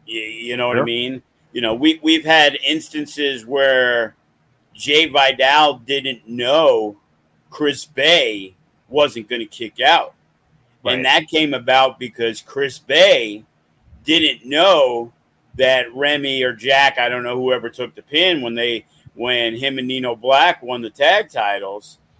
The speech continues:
Speaker 1: they didn't know they were winning. You
Speaker 2: Yeah.
Speaker 1: know, the referee counted. And, and you got that emotion because for Jay Vidal, it, it, it was his first title win in F S W. May have been his first title win, period.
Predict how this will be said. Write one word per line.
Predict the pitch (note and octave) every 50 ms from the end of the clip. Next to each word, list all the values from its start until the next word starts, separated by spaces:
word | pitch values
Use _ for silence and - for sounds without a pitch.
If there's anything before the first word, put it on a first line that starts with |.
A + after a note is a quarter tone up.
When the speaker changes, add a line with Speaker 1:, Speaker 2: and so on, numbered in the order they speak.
| - - -
Speaker 1:
they | _ A2+ G#2+ C3+
didn't | D#3+ G#3 B3 D4+
know | D4+ A#3 G3+ F3+
they | D#3+ D3 C#3
were | C#3 C#3 C#3+ C#3
winning. | C#3+ F3 A3+ D4+ C#4+ - - _ _ _ _ _ _ _ _ - - - _ _ _ _ _ _ _ _ _
You | _ B2+ C3
Speaker 2:
Yeah. | B2+ B2
Speaker 1:
know, | A#2 A2+ A2+ A2+ B2 C3+ D3+ D#3+ D3+ - _ _ _ _ _ _ _ _ _ _ _ _ _ _
the | B2+ C3
referee | C3 C3+ C#3+ D3 C#3 - C#3 C#3 C#3 B2
counted. | - D3+ D#3+ F#3 G#3+ A3+ E3 F2+ - _ _ _ _ _ _ -
And, | B2+ C3 C3+ C3+ - C3
and | C#3+ C#3+ C#3
you | C#3 C3+
got | A2+ C3+ D3 D#3+ E3 E3 -
that | D#3 D3 C#3+ C3+
emotion | B2 A#2 A2+ B2 C3+ E3+ F#3+ F3 - - B2+ A#2 A2 G#2 G2+ _ _ _ _ _ _
because | - D#3 D3+ E3 D#3+ D3+ D3+ C#3 - - - _
for | - - D3
Jay | B2+ C3 D3 D3 D3
Vidal, | C3+ D3 C#3+ C#3+ C3+ D3+ F3 G#3 A3+ A#3 A3 G3+ F#3
it, | F3 E3 E3 - C#3
it, | D3+ C#3+ B2+ _ _ _ _ _
it | - D3+
was | D#3+ D#3+ D3+ -
his | - C#3+ C3+ -
first | - - E3 E3+ F3+ E3 - - - -
title | - D3 D#3 E3 E3 E3 D#3+ D3+ C#3+ C#3+
win | D3 D3 D3 C#3 C#3
in | C3+ C3+
F | C3+ C3+ C3 - C#3
S | C3+ C3+ - -
W. | C#3 D3+ F3 - C#3+ G2+ E2 - _ _ _ _ _ _ _ _
May | A#2+ D3+ G3
have | A3+ G3+
been | D#3 D3 C3+
his | B2+ B2
first | - - C#3 C3+ B2+ -
title | - C#3 C3+ C3+ C3+ C3 B2
win, | A#2+ B2 A#2+ A2+ -
period. | _ - D#3+ G3 G#3+ G3+ D#3+ F2 -